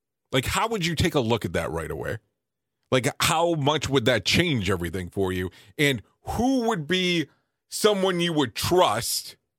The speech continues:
with large sums of money to help you out?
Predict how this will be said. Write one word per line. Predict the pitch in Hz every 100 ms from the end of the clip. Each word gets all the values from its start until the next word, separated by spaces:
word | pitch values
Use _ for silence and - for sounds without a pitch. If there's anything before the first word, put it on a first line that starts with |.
| _ _ _ _ _ _ _ _
with | 143 147
large | 139 143 170 170 139
sums | - 170 151 123
of | 131
money | 117 135 113 71 - _ _ _ _ _ _ _ _ _ _ _ _ _ _ _ _ _ _ _ _
to | - 127
help | 151 139
you | 127 127
out? | 120 -